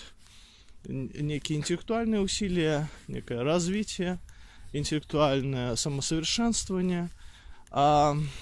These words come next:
м, м, строительство нового общества и так далее.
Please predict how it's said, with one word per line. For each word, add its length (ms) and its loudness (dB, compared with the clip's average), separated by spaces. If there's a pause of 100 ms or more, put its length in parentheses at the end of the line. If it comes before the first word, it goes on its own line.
(520)
м, 420 -4
м, 40 -4
строительство 800 -2 (380)
нового 440 2
общества 520 -2
и 80 0
так 200 0
далее. 520 -4